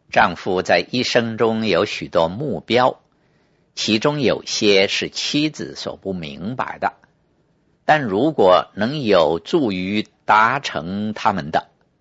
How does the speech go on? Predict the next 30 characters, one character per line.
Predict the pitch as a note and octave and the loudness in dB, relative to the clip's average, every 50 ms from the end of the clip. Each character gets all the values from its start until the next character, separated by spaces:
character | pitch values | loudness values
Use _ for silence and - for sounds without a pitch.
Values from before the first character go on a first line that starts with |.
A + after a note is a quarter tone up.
| _ _ _ _ _ _ _ _ _ _ _ _ | _ _ _ _ _ _ _ _ _ _ _ _
他 | - - F2+ | 0 0 2
会 | - - F#2 D#2+ - - _ | 2 4 0 0 0 -6 _
尽 | - - C#3 A#2+ G#2 F2 E2+ | -4 -2 -2 -2 -2 -4 -6
力 | E2+ F2 | -8 -8
的 | F2 D#2 | -10 -10
去 | - - - - E2 | -12 -10 -8 -8 -8
做。 | - - - F2+ - - _ _ _ _ _ _ _ _ _ _ _ _ _ _ _ | 0 2 2 2 2 -2 _ _ _ _ _ _ _ _ _ _ _ _ _ _ _
那 | D3 E3+ E3+ | 2 2 2
样 | C#3+ | 4
的 | A#2 F#2 | 2 0
妻 | E2 - - B2+ B2 | -2 0 0 0 0
子 | A2 - - - _ _ _ _ _ _ _ _ _ _ _ _ | -2 -4 -10 -14 _ _ _ _ _ _ _ _ _ _ _ _
才 | _ - - - C#2+ D2 D#2 D#2+ | _ -8 -4 -2 0 0 0 0
算 | - - F#2+ E2 D2+ D2+ | 0 0 2 2 2 -2
是 | - - - D#2 C#2+ - - _ _ | -6 -8 -8 -10 -12 -12 -18 _ _
真 | - - A2+ A#2 A#2+ A#2+ A#2+ A#2 | 0 0 0 0 0 -6 -10 -4
正 | - A#2 F#2+ E2 | -2 -2 -2 -2
的 | D#2 C2+ | -6 -8
配 | - - - B2 A2 E2+ | -10 -4 -2 -2 -2 -2
偶。 | D2 - - - _ _ _ _ _ _ _ _ _ _ _ _ _ _ _ _ _ | -4 -10 -14 -18 _ _ _ _ _ _ _ _ _ _ _ _ _ _ _ _ _
她 | - G2 F#2+ | 0 2 4
了 | G2 F#2+ F2+ E2+ F2 G2 | 4 6 6 6 6 6
解 | A2+ G#2+ - - E2+ E2 D#2 - - _ | 4 4 2 0 2 2 0 0 -4 _
真 | _ - C#3 C#3 C#3 C#3 | _ 2 2 2 2 -4
正 | C3 D3 A#2+ F#2+ E2 | -2 -2 -2 -2 -6
婚 | - - - C3+ C#3+ | -6 -2 -2 -2 -2
姻 | D3+ D3 | -2 -4
的 | B2 F#2 | -4 -4
关 | F2+ - A2+ A#2 A#2+ | 0 0 0 0 0
系， | - - - C3+ - | -2 -4 -4 -4 -6